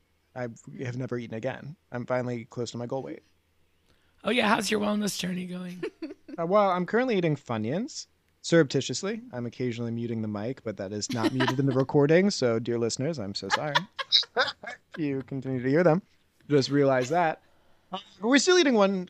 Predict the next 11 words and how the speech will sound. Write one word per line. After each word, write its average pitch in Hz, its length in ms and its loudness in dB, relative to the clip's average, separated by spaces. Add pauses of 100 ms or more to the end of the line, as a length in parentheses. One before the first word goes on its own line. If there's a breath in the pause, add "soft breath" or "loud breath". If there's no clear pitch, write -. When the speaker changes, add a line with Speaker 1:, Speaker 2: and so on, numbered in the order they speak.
Speaker 1:
good 160 120 0
meal 147 160 0
a 127 60 0
day. 139 220 2 (2000)
Today, 143 380 0
my 139 240 0
go-to 131 480 0
is 107 180 -6
the 95 200 -6
quinoa 120 400 -6
bowl 90 280 -12